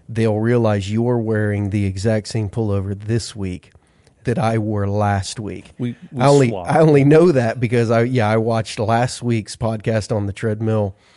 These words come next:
Speaker 1: um, yesterday. Mine has a little K C on the
Speaker 2: Don't you?
Speaker 1: sleeve, but
Speaker 2: Oh,
Speaker 1: other than that,
Speaker 2: okay.
Speaker 1: yeah, like, it's, it's almost identical. So Ryan and I are not changing clothes,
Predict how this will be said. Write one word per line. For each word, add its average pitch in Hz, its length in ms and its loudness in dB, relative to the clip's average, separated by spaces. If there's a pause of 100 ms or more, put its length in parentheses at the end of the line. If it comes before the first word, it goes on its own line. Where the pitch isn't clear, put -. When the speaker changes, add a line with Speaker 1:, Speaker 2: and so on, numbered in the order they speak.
(240)
Speaker 1:
um, 101 440 -4
yesterday. 107 540 -2
Mine 117 240 2
has 123 160 2
a 117 60 -4
little 117 180 -2
K 113 220 -2
C 151 260 -8
on 113 140 0
the 98 80 -2 (100)
Speaker 2:
Don't 110 160 -2
you? 104 140 -2
Speaker 1:
sleeve, - 100 -10
but 120 140 4
Speaker 2:
Oh, 135 60 8
Speaker 1:
other 151 140 4
than 123 180 2
that, 131 440 2
Speaker 2:
okay. 98 140 -12 (200)
Speaker 1:
yeah, 110 280 2
like, 110 240 0
it's, 120 240 -4
it's 120 240 -2
almost 120 480 0
identical. 104 560 -4
So 110 320 -6 (480)
Ryan 131 400 2
and 123 100 2
I 117 120 2
are 113 100 2
not 117 320 0
changing 110 720 -2
clothes, 101 600 -2